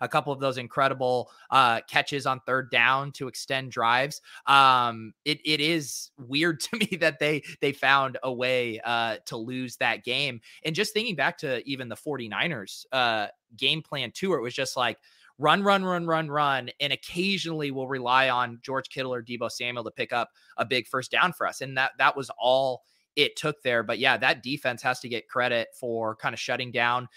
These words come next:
the Packers. And we had talked about it on Thursday, where I do wonder, uh, if not having M V S as kind of a field stretcher to kinda help open up their offense, if that ended up kind of affecting their success there a little bit, because they just didn't seem quite as dynamic as they normally are.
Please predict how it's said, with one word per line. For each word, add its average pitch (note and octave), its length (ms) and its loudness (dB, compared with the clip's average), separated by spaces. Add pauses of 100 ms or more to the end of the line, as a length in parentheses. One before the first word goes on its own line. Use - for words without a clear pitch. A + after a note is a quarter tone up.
(160)
the - 80 0
Packers. D#3 440 4
And D3+ 120 0
we G3 80 0
had D#4+ 160 -4
talked - 320 0
about F#3 260 2
it C#3+ 160 -2
on C3+ 220 -2
Thursday, D3 420 -2
where C3+ 300 2 (240)
I D3+ 100 4
do F#3+ 200 0
wonder, D3+ 640 0
uh, B2 260 2
if A#2 160 -6
not B2+ 180 2
having C3+ 360 0
M C3 100 -8
V A#2+ 160 -4
S C3 320 2
as A2+ 160 -6
kind B2+ 160 -2
of A2 60 -8
a A2+ 80 -4
field C3+ 280 -6
stretcher A#2 460 -2
to A2 80 -6
kinda B2+ 260 -2
help B2+ 340 -2
open B2+ 260 -6
up A#2+ 160 -2
their A2 160 2
offense, A#2 480 2
if - 100 -16
that B2+ 280 4 (420)
ended F3+ 240 4
up D3+ 180 6 (160)
kind D3 240 2
of C3 400 0 (100)
affecting C3 760 -4
their B2+ 140 0
success - 640 0
there A#2 280 2
a A2 100 -2
little B2+ 200 -2
bit, A#2 160 -4
because A#2+ 200 -10
they B2+ 120 -4
just C#3+ 180 -4
didn't D3+ 180 -6
seem B2+ 260 -10
quite C#3 460 0
as B2 180 -8
dynamic A#2+ 640 -6
as G#2 120 -10
they A2 120 -8
normally G#2 380 -8
are. G2 240 -6